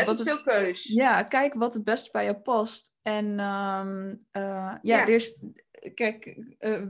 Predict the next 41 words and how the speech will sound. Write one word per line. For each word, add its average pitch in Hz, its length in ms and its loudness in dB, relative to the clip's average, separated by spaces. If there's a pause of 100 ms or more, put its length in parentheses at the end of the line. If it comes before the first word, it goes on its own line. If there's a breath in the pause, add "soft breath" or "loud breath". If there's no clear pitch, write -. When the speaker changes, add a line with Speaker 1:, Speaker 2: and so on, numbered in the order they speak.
Speaker 2:
wij 214 180 2
klikten 269 400 -2
heel 247 120 0
goed, - 540 -6
maar, 208 420 4
eh, - 260 -2
met 214 180 0
een 226 80 -4
ander 226 220 4
heb 226 120 0
je - 60 -8
dat 226 100 0
misschien 214 380 0
niet. 226 340 6
En 214 120 2
dat 240 140 2
is 262 200 -6
juist 220 440 2
goed, 381 360 0
want 220 380 -2
die 240 260 4
hoort 226 280 2
dan 226 160 0
weer 226 180 4
bij 208 180 2
iemand 214 220 -2
anders. - 480 -2 (480 loud breath)
Eh, 190 220 -6
Speaker 1:
Ja. 254 200 2
Speaker 2:
zo 208 80 0
denk 220 240 0
ik 226 140 0
er 226 80 0
ook 226 160 0
altijd 233 240 -6
over. 208 400 -2
Als 226 180 -2
een 220 80 0
klant 220 340 0
nee 208 280 2
zegt, 208 480 -4